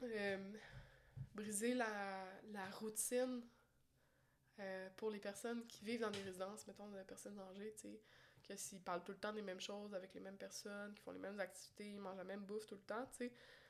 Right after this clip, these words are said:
de mettre comme, euh, des jeunes qui viennent générer de la vie, tu sais, puis s'impliquer en échange de services, tu sais, ça permet comme de rétablir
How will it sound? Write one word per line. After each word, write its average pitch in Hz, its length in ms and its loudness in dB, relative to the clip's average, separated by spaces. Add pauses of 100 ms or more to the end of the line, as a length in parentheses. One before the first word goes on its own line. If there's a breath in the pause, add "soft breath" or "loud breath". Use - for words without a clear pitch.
(240 loud breath)
de 202 100 6
mettre 202 200 6
comme, 220 220 6
euh, 170 80 4 (180)
des 190 260 -6
jeunes 226 380 8
qui 233 180 -4
viennent 226 460 8 (400 loud breath)
générer 196 380 0
de 214 40 2
la 190 140 4
vie, 208 320 0
tu - 80 -12
sais, 226 80 -2
puis 226 100 -6
s'impliquer 220 680 -2 (1000 soft breath)
en 196 100 2
échange 196 320 4
de 202 100 0
services, 196 560 0
tu - 60 -4
sais, 214 220 2
ça 214 160 -4
permet 196 360 -2
comme 202 200 -4
de 175 320 2 (240)
rétablir 196 640 4